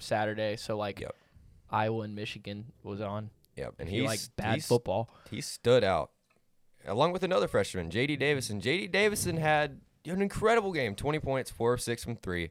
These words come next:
Speaker 1: A bold strategy to leave him open from three all game.
Speaker 2: Which, I don't blame Gonzaga for leaving him open 'cause his shot hadn't been great all year, but he,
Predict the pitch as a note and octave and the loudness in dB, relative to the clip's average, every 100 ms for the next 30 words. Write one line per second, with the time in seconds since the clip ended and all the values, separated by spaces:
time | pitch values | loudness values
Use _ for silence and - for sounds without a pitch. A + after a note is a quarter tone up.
0 | - C#3+ B2+ F3 F3+ - C#3 B2 A#2 G#2+ | 0 4 8 8 8 4 6 6 4 -2
1 | A2+ A2 A#2 A2 A#2 G#2 G2 G#2 G2+ G2+ | -2 -2 -2 -2 -2 -4 -10 -12 -8 -4
2 | F#2+ G2 G2+ G2+ - E3 E3 - C#3 G#3 | -4 -4 -6 -8 -4 -4 -2 -4 0 2
3 | E3+ E3 G#3 G3 F3 F3+ G3 F3 E3+ D#3+ | 2 2 2 2 2 2 2 -4 -4 -2
4 | C#3 D3 D#3 G#2 G2+ C3 B2 A#2 G2+ G2 | 0 0 0 -4 -4 0 0 2 0 0
5 | F2+ E2+ F#2 F#2 E2 F2+ E2+ - - G2 | -4 -2 0 2 0 0 -2 -2 -6 -2
6 | A2+ | -2